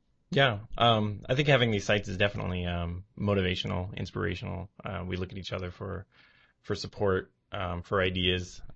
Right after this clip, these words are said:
um, on how, how we can be effective, and, uh, and we're all about sharing,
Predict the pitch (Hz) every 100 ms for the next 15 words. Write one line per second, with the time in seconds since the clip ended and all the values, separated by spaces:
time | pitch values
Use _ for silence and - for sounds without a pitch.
0 | - 101 90 87 85 87 - - - 95
1 | 98 90 90 90 - 98 90 95 85 160
2 | 101 95 98 107 104 - - 98 92 90
3 | 90 90 92 - 95 - 98 95 92 92
4 | 90 90 - 98 92 90